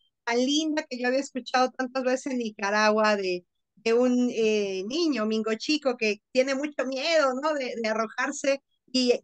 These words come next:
cuando, pues, se arroja con sus hermanos y da la primera vuelta, ve a una niña con los ojos del color del cacao y se enamora de ella. Y bueno, preciosa, preciosa toda esa historia.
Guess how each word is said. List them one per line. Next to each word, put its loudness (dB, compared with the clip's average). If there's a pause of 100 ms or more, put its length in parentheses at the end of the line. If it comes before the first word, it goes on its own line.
cuando, 2
pues, -2
se -4
arroja 2
con -2
sus -6
hermanos -2
y -2
da 0 (320)
la -2
primera 0
vuelta, 4
ve 0
a 0
una -2
niña -2
con -4
los -2
ojos 0
del 0
color 0
del -2
cacao 0
y -2
se -6
enamora -2
de 2
ella. -4 (200)
Y -6
bueno, 0 (240)
preciosa, -2
preciosa -8
toda -2
esa -4
historia. -4